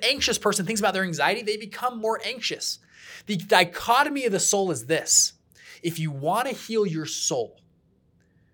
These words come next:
focus on other people. You don't focus inward, you focus outward.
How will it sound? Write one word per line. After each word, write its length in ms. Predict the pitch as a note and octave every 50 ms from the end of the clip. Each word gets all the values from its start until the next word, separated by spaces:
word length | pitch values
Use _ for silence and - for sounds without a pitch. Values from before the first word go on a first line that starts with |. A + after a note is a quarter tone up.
| _ _ _ _
focus 500 | - - - D3 C#3+ D#3 D#3+ - - C#3+
on 120 | B2 A#2
other 140 | A2 A2+ G#2
people. 360 | - B2+ B2 - - - _ _ _ _ _ _ _ _ _ _ _ _ _ _ _ _ _ _ _ _ _ _ _ _ _ _ _ _ _ _ _ _ _ _ _ _ _ _ _ _ _ _ _ _ _ _ _ _ _ _
You 100 | C3 B2+
don't 200 | C#3+ F3 F#3 E3
focus 340 | - D3+ C#3 - C3+ A#2+ -
inward, 260 | C#3+ D3+ C3 A2+ G#2
you 80 | A2+ A2+
focus 380 | - A#2 A2+ G#2 A2+ - -
outward. 420 | G#2+ A2+ A#2 - - - - -